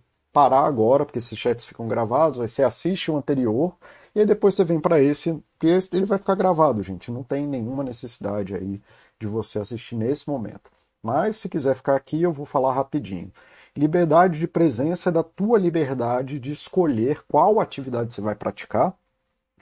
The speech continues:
se você vai praticar ela ou não. Então, é você poder escolher se engajar ou não naquela atividade e quando você se engaja.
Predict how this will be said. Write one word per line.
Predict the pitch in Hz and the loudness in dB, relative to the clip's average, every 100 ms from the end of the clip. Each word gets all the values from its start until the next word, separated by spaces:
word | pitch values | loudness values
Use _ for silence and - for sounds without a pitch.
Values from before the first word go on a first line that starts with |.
| _ _ | _ _
se | - | -2
você | 147 156 151 | 0 0 0
vai | 156 | 0
praticar | 160 - - 147 | -2 -4 0 0
ela | 139 156 | 2 2
ou | 175 | 2
não. | 175 95 78 _ _ _ _ | 2 -2 -4 _ _ _ _
Então, | 110 104 143 | -6 0 0
é | |
você | 127 147 - 180 | 0 -2 2 0
poder | 185 170 117 151 196 | 2 -2 0 2 2
escolher | 214 - - 196 135 127 170 180 _ _ | 0 -6 0 2 2 0 -2 -4 _ _
se | - | -8
engajar | 160 156 135 113 147 170 | -4 0 0 2 2 2
ou | 175 | 2
não | 175 123 139 | -2 -2 -2
naquela | 143 143 135 123 | -4 -2 0 0
atividade | 120 117 104 98 113 123 - | -2 -8 -4 -2 -2 -4 -8
e | 160 - | -10 -8
quando | - 170 220 202 | 0 2 2 2
você | 170 165 - 143 | 2 0 -2 -4
se | - | -4
engaja. | 151 127 92 82 90 | -6 -4 -4 -6 -12